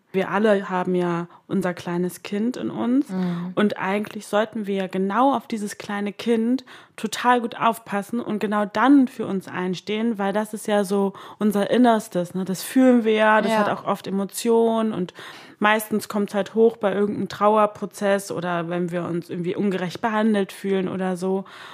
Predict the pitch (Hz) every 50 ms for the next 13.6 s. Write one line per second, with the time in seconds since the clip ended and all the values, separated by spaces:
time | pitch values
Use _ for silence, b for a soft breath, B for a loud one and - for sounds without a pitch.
0 | B B 190 180 202 214 226 247 - - 226 208 214 208 208 208 202 208 208 208
1 | B B B B B B B B B B - 196 - - 285 302 330 294 254 240
2 | 240 233 240 233 240 240 240 220 - _ - - 294 302 320 311 311 - - -
3 | 269 254 254 254 254 - - 254 269 254 247 247 247 262 285 294 - - 220 214
4 | 180 202 - - 247 247 240 - 226 220 220 214 214 - - 214 208 208 190 -
5 | - - - 214 226 233 226 226 226 233 240 269 294 B B B B 202 190 185
6 | 180 180 220 220 190 - 254 262 240 226 226 - - 226 208 - 202 208 226 240
7 | 254 277 269 254 254 - - 220 226 240 - - 254 233 202 214 208 202 - -
8 | - 185 185 - 208 220 233 262 302 B B B B B B _ - 214 214 208
9 | 202 202 202 202 202 196 180 - - _ _ - 226 214 - - - 233 226 233
10 | 240 247 247 247 - 240 233 233 226 - - - - 226 240 247 247 - 233 220
11 | 208 - 202 196 196 190 196 196 196 - 190 175 - - - - _ _ - 180
12 | - - - - - - - 220 208 - - 247 247 240 202 185 175 - - 208
13 | 202 - 190 175 - - 170 165 170 - - B